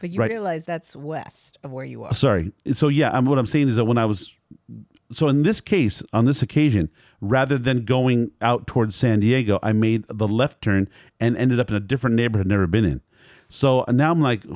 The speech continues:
Speaker 2: I'm looking around, I don't see much. There was a place called Chicago or Taste of Chicago. It just didn't look very welcoming from the road.
Speaker 1: <laughs>
Speaker 2: So I'm
Speaker 1: See,
Speaker 2: like,
Speaker 1: but it could have been another cheaper.
Speaker 2: Again, it could have
Speaker 1: You,
Speaker 2: been another
Speaker 1: you don't
Speaker 2: cheaper.
Speaker 1: know.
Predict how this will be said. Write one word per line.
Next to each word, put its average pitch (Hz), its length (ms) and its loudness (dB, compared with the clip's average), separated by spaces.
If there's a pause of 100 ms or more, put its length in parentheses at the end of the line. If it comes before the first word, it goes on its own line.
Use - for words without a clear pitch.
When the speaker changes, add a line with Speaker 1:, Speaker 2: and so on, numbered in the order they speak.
(100)
Speaker 2:
I'm 113 140 0
looking 143 220 0
around, 135 340 2
I - 20 4
don't 135 140 2
see 139 160 2
much. 101 380 2
There 139 140 2
was 160 100 2
a 151 40 0
place 147 200 0
called 120 180 0
Chicago 131 800 0 (340)
or 92 80 0
Taste 131 320 0
of 127 80 0
Chicago. 127 560 0 (240)
It 196 80 -6
just 196 160 -2
didn't 156 180 2
look 135 120 2
very 117 420 0 (640)
welcoming 95 520 2 (160)
from 101 180 -2
the 92 100 2
road. 85 320 2 (220)
Speaker 1:
<laughs> - 340 -4
Speaker 2:
So 120 240 0
I'm 139 140 0
Speaker 1:
See, 151 60 2
Speaker 2:
like, 220 200 -6
Speaker 1:
but - 100 -2
it 185 120 -8
could 220 120 -6
have 196 80 -10
been 196 120 -6
another 175 280 -8
cheaper. - 220 -6
Speaker 2:
Again, 101 480 0
it 101 80 -8
could 131 140 0
have 120 100 -2
Speaker 1:
You, 127 80 2
Speaker 2:
been 120 80 2
another 117 120 2
Speaker 1:
you 185 60 -4
don't 196 120 -2
Speaker 2:
cheaper. 160 100 -2
Speaker 1:
know. 247 280 -8